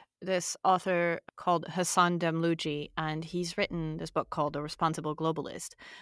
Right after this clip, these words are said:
And the subtitles is What Globalists Should Learn from Nationalists. And he essentially looks at how the nation state was born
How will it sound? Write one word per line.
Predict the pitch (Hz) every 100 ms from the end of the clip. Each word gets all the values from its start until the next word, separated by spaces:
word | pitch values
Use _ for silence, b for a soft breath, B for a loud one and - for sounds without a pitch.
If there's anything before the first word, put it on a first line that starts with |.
| -
And | 180
the |
subtitles | - 226 220 196 175 170
is | 160 -
What | 175 175 - _ -
Globalists | 180 175 180 175 -
Should | 175
Learn | 165 165
from | 165 175 170
Nationalists. | 165 160 - 190 254 - - B B B B
And | 185
he | 185
essentially | - 226 214 180
looks | 160 170 180
at | -
how | - 180
the | 180
nation | 170 165 - 165
state | - 170 160
was | -
born | 170 170 160 165 185